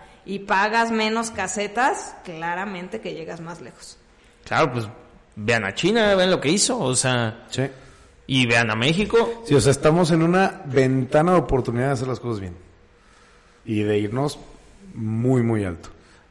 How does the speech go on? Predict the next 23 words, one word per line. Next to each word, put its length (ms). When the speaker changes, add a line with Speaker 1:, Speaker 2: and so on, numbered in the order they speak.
Speaker 3:
O 20
sea, 120
no 160
hay 80
que 100
desaprovecharlo, 560
¿no? 100
Speaker 2:
Para 220
terminar, 640
¿crees 260
que 100
lo 140
hagan 180
bien? 160
O 60
sea, 180
¿crees 260
que 100
en 220
veinte 540
Speaker 3:
Sí. 60
Speaker 2:
años 520
digamos, 600